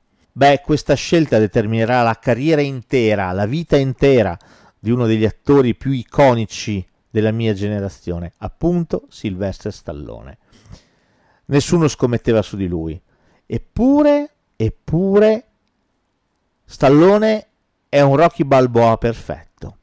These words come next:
Rocky Balboa diventa il suo alter ego, che insieme all'altro personaggio, Rambo, John Rambo, diventa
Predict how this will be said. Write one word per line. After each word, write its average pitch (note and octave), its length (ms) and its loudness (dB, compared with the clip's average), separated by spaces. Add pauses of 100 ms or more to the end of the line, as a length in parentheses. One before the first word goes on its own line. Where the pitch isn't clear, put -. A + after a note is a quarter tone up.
(120)
Rocky C#3 280 -2
Balboa C#3 420 4
diventa A#2+ 400 0
il G#2+ 100 -2
suo - 240 -2
alter A2 440 0
ego, F#2 360 -12 (440)
che B2+ 100 -2
insieme D3 540 0
all'altro B2+ 600 0
personaggio, G2 840 -4 (1040)
Rambo, G2 720 -2 (440)
John G#2+ 440 2
Rambo, F#2+ 640 -8 (540)
diventa D3 920 0